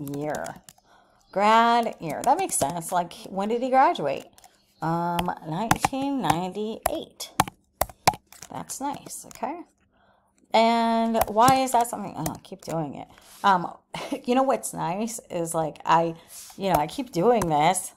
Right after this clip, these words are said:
but it's like, no, it's just like, <sighs> it's just like a word processor, right? When you misspell something, it underlines in red, you're like, "Oh, I gotta go fix it." Okay, um, yeah, so grad year, I wanna know that. It's a number,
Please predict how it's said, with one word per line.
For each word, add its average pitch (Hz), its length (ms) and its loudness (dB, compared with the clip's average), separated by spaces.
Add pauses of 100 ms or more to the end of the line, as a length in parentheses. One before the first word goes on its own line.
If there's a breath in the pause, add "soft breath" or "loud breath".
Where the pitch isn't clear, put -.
(260)
but 156 120 -2
it's 156 100 -4
like, - 180 -2
no, 214 200 2 (280)
it's - 160 -8
just - 180 -6
like, 247 280 -2 (460 loud breath)
<sighs> - 260 -8
it's - 160 -10
just - 140 -10
like 269 120 -6
a 269 60 0
word 269 260 2
processor, 226 800 2 (100)
right? 226 400 4
When 220 120 -2
you 220 360 0
misspell 220 500 4
something, 233 440 0
it - 160 -4
underlines 190 520 2
in 175 140 -4
red, 202 440 2 (360 loud breath)
you're 160 100 -4
like, 160 120 -6
"Oh, - 260 -6
I 160 80 -10
gotta 196 200 2
go 214 140 6
fix 220 280 0
it." 190 240 2 (520 soft breath)
Okay, - 400 -6 (160)
um, 180 600 0 (1700)
yeah, - 340 0
so 196 580 0
grad 269 300 8
year, 233 400 2
I - 100 0
wanna 180 200 0
know 165 140 0
that. 151 300 -2
It's - 120 -4
a 247 40 2
number, 269 380 4